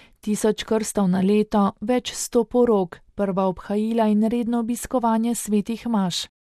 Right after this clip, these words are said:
Neutrudno je pomagal ljudem med uničevalnim potresom leta devetnajststo šestinsedemdeset. Pogumno se je spuščal med razvaline, da bi pomagal najrevnejšim ljudem.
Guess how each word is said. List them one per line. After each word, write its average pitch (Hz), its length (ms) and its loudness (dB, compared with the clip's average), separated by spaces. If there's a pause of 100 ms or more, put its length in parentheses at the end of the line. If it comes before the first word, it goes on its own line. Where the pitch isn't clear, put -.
(340)
Neutrudno 226 760 0
je 196 140 2
pomagal 190 560 0
ljudem 196 420 2
med 196 320 2
uničevalnim 190 720 0
potresom 202 640 0
leta 190 260 0
devetnajststo 202 880 0
šestinsedemdeset. 185 1400 -2 (380)
Pogumno 214 460 2
se 214 180 0
je 214 100 4
spuščal 220 600 -2
med 208 240 4
razvaline, 214 720 2
da 220 140 0
bi 220 120 0
pomagal 220 640 2
najrevnejšim 185 800 0
ljudem. 190 460 0